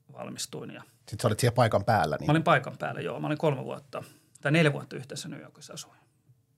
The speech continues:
Speaker 2: Okei. Koska olin tulossa siihen, että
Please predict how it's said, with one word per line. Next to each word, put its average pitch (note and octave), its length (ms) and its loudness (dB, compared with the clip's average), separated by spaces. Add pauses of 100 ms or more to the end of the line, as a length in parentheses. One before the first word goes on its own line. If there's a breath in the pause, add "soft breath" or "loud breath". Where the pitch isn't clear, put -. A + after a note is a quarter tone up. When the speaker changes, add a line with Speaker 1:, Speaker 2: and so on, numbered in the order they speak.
(120)
Speaker 2:
Okei. - 280 -8 (420 soft breath)
Koska - 360 8 (360)
olin B2 160 10
tulossa B2 300 8
siihen, A#2 280 10
että G2 300 4